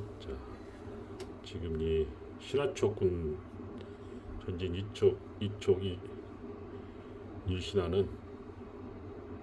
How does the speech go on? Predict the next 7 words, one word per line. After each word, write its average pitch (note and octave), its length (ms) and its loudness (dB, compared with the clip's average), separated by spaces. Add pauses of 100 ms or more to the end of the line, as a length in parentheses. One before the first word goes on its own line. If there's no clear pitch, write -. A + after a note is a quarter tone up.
(720)
서반무늬가 C#3 540 6
좀 D2 180 0
들어있습니다. E2+ 680 -2 (120)
네. C#2 120 -4 (1080)
자, - 320 -4
나사지가 G2+ 680 4
이렇게 E2 500 0